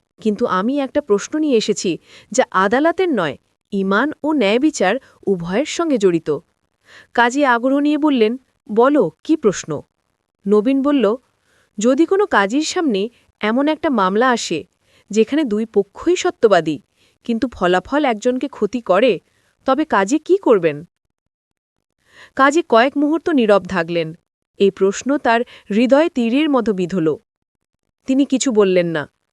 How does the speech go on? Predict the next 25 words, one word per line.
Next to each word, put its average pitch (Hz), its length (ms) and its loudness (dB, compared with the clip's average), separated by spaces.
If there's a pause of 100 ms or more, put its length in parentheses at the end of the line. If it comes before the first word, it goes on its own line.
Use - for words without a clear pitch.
(140)
শুধু 220 320 0 (340)
প্রদীপের 262 420 4
শিখার 269 440 -2
দিকে 262 180 -2
তাকিয়ে 233 340 -2
থাকলেন। 226 400 -2 (460)
নবীন 269 380 2
ধীরে 220 300 0
বলল, 233 320 0 (1600)
"আসলে 285 520 -2 (1160)
আমি 226 300 0
সেই 330 240 -2
সওদাগরের 226 720 -2
ছিলে, 190 360 -4 (520)
যার 254 300 0
মামলার 226 460 0
ফয়সালা 262 580 -2 (280)
কয়েক 185 340 0
মাস 262 220 -2
আগে 262 240 0 (120)
আপনি 233 340 2
করেছিলেন, 202 600 -2 (680)
সেই 320 200 0
দরজার 247 440 2
মামলা। 190 380 0